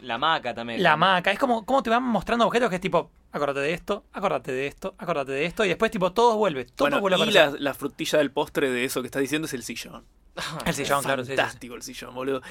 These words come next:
Speaker 3: Eligieron, eh, ¿viste cuando decís esto es per-, esto es un, es una objeto de, de, de arte en el sentido de la dirección de arte de la película, que es perfecto?
Speaker 2: Sí.
Speaker 3: Es tipo, no es un sillón demasiado lindo, no es un sillón demasiado hecho mierda.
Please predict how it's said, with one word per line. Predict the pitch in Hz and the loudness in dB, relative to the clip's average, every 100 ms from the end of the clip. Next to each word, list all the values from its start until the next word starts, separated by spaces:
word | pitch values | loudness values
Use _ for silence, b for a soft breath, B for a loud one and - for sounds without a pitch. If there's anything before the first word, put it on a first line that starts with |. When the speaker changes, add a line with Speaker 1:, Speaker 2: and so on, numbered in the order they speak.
| B | B
Speaker 3:
Eligieron, | 160 156 156 220 202 | -2 -2 0 0 0
eh, | 170 | -4
¿viste | 196 214 | -4 -4
cuando | 151 139 | -2 -2
decís | - 160 196 | -2 -6 -6
esto | - | -4
es | 170 - - | -6 -6 -6
per-, | 127 127 | -6 -6
esto | - - | -10 -6
es | 190 - | -6 -4
un, | 143 139 | -8 -8
es | 147 - | -10 -8
una | 151 147 - _ _ _ _ - | -4 -4 -6 _ _ _ _ -8
objeto | 139 - 160 156 | -6 -4 -2 0
de, | 135 123 113 | 0 -2 -8
de, | 117 120 113 117 - | -8 -6 -6 -8 -8
de | 123 117 117 | -8 -6 0
arte | 139 147 156 151 | 2 2 -2 -4
en | 143 | -6
el | 123 | -8
sentido | 123 123 139 | -8 -2 0
de | 127 | 0
la | 123 | -2
dirección | 120 123 139 | -4 -6 -2
de | 139 | -2
arte | 139 | 0
de | 135 | -2
la | 120 | -2
película, | 120 151 151 | -2 -2 -2
que | 135 | -2
es | |
perfecto? | 135 131 117 - | -4 -6 -8 -10
Speaker 2:
Sí. | - 196 | -4 -4
Speaker 3:
Es | - | -4
tipo, | - 135 139 127 b b b b b b | -6 0 0 0 b b b b b b
no | 156 240 | 2 4
es | 247 | 4
un | 170 | 0
sillón | 151 143 156 147 | -4 -2 -2 -2
demasiado | 139 - 151 | -2 0 2
lindo, | 156 202 196 190 - | 2 0 -4 -6 -8
no | |
es | 156 | -8
un | 151 | -8
sillón | 143 135 143 | -8 -6 -4
demasiado | 139 131 143 | -4 0 0
hecho | - 135 | 0 -4
mierda. | 160 175 170 165 175 | -2 2 2 2 0